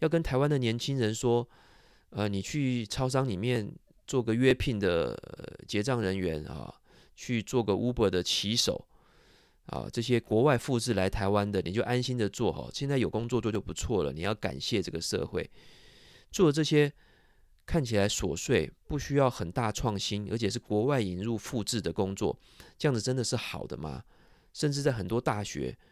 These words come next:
国立大学的学生去实习，也是在这样子的企业做一些比较基层、非常基层的事情。当然要努力认真工作是没有错，但是我们很多媒体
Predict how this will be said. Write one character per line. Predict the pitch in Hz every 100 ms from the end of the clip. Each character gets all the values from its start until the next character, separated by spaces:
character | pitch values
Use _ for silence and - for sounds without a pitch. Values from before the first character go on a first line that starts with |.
| -
国 | - 107
立 | 127 135
大 | 135 110
学 | 101
的 | 90
学 | 98 92
生 | 95 107
去 | 127
实 | - - 98
习， | - 82 78 - - -
也 | -
是 | 92
在 | 117 117
这 | 143
样 | 117
子 | 101
的 | - 62 - - -
企 | - 120
业 | 113 104
做 | 123 104
一 |
些 | 101 104 104 - - - - - _
比 | -
较 | 117 104 90 - -
基 | - 151
层、 | - 90 82
非 | 143
常 | 135 110
基 | 120
层 | 117 95
的 | 92
事 | - 92
情。 | - - - _ - - - - - - -
当 | 170
然 | 160
要 | 160
努 | 143 98
力 | 117
认 | 123 120
真 | 110 117
工 | 113
作 | 113
是 | 98 90
没 | 92
有 | 76
错， | - - - - - _ _ _ _ _ - - - -
但 | 185
是 |
我 | 160
们 | 110
很 | 113
多 | 107
媒 | 139 107 120
体 | - 82